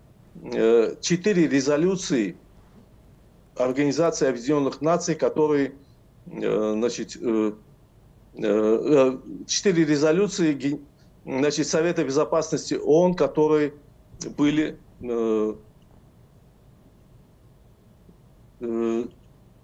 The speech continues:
тем, что должно было быть реализовано Минской группой, тем, что должно было быть реализовано,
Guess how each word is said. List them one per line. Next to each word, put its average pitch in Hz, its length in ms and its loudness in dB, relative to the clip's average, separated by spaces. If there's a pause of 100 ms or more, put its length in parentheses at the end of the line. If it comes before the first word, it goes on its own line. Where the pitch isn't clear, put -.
(260)
тем, 208 260 -2
что 180 540 -2 (380)
должно 151 680 0 (200)
было 156 380 4
быть 180 380 -2
реализовано 151 1000 2 (320)
Минской 165 460 0
группой, 131 420 0
тем, 175 200 0
что 160 160 -6
должно 147 360 0
было 151 180 0
быть 147 280 -4
реализовано, 147 880 0